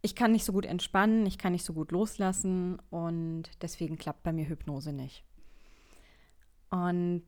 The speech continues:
tatsächlich ist es so, dass ich am Anfang da auch ein bisschen schmunzeln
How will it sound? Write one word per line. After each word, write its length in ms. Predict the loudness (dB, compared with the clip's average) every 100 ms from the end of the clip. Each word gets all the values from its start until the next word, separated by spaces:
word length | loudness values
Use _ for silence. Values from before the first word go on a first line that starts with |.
| -6
tatsächlich 500 | -4 0 0 0 0
ist 100 | -2
es 160 | -4
so, 100 | -4
dass 160 | -4 -4
ich 160 | -2
am 100 | -2
Anfang 600 | 0 0 0 2 2 0 -4 -14 -20 _ _ _ _
da 220 | 2 4
auch 100 | 4
ein 60 | 2
bisschen 260 | 0 -2
schmunzeln 840 | -2 2 2 2 0 2 2 0